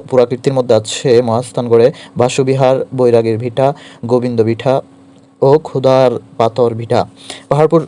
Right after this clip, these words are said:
বা সোমপুর বৌদ্ধ বিহার অবস্থান নওগাঁ জেলার বদলগাছি থানার পাহাড়পুর গ্রামে। নির্মাতা ধর্মপাল, নির্মাণকাল আট-, আহ, অষ্টম শতক, অপর নাম হচ্ছে সোমপুর বিহার। নিদর্শন পাওয়া যায় পাল যুগের বৌদ্ধ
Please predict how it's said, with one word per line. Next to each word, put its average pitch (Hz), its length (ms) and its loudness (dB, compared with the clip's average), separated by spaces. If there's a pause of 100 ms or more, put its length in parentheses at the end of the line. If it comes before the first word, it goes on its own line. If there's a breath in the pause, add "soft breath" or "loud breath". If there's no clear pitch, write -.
বা 139 200 2
সোমপুর 135 320 -4
বৌদ্ধ 120 320 0
বিহার 113 300 2 (260 loud breath)
অবস্থান 127 380 2
নওগাঁ 120 240 2
জেলার 120 540 2 (100)
বদলগাছি 117 600 2
থানার 135 300 -2
পাহাড়পুর 117 440 -2
গ্রামে। 110 280 0 (240 loud breath)
নির্মাতা 131 420 0
ধর্মপাল, 123 580 0 (120)
নির্মাণকাল 117 520 0
আট-, 110 240 -4
আহ, 107 200 0
অষ্টম - 220 -6
শতক, 123 360 -2
অপর 117 160 4
নাম 113 180 -2
হচ্ছে 117 180 -6
সোমপুর 117 320 -6
বিহার। 110 240 0 (320 loud breath)
নিদর্শন 131 380 0
পাওয়া 131 200 4
যায় 127 240 2
পাল 120 260 2 (240)
যুগের 127 300 0
বৌদ্ধ 117 340 2